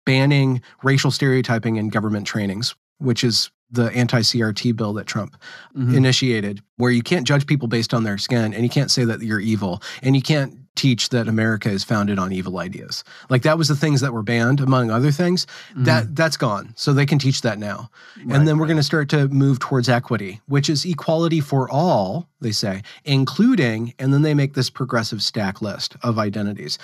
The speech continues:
Speaker 1: So they're starting to implement a color-obsessed view of individuals within the federal apparatus. And so, like I've said before, Evergreen State College and this entire ol-,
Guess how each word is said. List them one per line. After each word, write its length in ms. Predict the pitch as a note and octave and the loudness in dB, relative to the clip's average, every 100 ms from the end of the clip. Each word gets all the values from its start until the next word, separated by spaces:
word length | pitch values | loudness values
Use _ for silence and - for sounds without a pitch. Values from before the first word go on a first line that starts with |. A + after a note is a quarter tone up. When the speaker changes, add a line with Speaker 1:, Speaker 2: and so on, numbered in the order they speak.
| - | -10
Speaker 1:
So 160 | - D#3 | -2 2
they're 120 | C#3+ | 2
starting 480 | C#3+ E3 E3 E3+ D#3 | 0 0 0 2 0
to 200 | D3+ C#3+ | -2 -4
implement 640 | C3 B2+ C3+ A#2 G#2+ A2+ - _ _ _ _ _ | -2 -2 0 0 -2 -8 -20 _ _ _ _ _
a 60 | B2 | -8
color-obsessed 1040 | D3+ E3 D#3 A#2+ - - C3 G#2 - - - _ A2 | -2 0 2 0 -2 0 0 -2 -6 -10 -16 _ -2
view 360 | B2+ C3 C3 | 2 2 2
of 360 | A#2+ A2+ G2+ - - | 0 -2 -4 -8 -2
individuals 680 | B2+ A#2 A#2 A#2 G2 - | 0 2 0 -2 -6 -8
within 540 | B2 B2+ B2+ A#2+ A#2 C#3+ | -4 -2 2 2 0 -2
the 280 | B2+ A2+ G#2 | -2 -2 -4
federal 380 | - A#2 A2+ G#2 | -6 -4 -2 -2
apparatus. 640 | G#2+ G#2 G#2+ G#2 - - - - - | -6 -6 -6 -6 -8 -12 -14 -20 -8
And 160 | C3 C#3 | 0 0
so, 140 | D#3 D#3 | 0 -4
like 260 | E3 D3+ | 0 2
I've 120 | C#3 B2+ | 2 2
said 140 | D3+ | 0
before, 380 | C3 - D3 A#2+ - - _ - | 0 0 0 0 -6 -20 _ -2
Evergreen 420 | E3 E3+ D#3 D3 | 0 2 2 2
State 240 | C#3+ C#3 | 0 -2
College 380 | C3+ D3+ C3+ B2 - | 0 2 2 -2 -2
and 380 | C3+ C3 B2+ - | 0 2 0 -2
this 220 | C3 B2 | -2 0
entire 340 | C3 C3+ D#3 C#3+ | 0 0 2 2
ol-, 220 | C3+ | 2